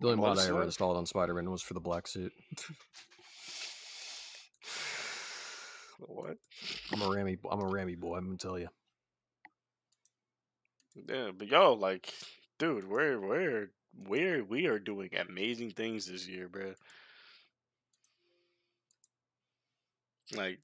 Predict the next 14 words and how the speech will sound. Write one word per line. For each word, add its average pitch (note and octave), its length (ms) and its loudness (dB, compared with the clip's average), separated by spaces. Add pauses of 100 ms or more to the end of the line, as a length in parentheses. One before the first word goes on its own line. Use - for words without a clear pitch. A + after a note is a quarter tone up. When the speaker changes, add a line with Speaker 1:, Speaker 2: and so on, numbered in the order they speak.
Speaker 2:
like, F#2 220 -2
Speaker 1:
Indeed. F#2 240 -8 (560)
Speaker 2:
really A#2+ 280 2
good G2+ 300 -6
things. F#2 380 -6
You G2 80 -8
wanna F#2+ 140 -8
know F2+ 100 -12
why? C#3 400 2 (1000)
Wanna A#2 160 -8
know G#2+ 120 -6
why, C3 360 2 (200)
Joseph? C#3 720 -2 (480)
Speaker 1:
Why? - 280 -2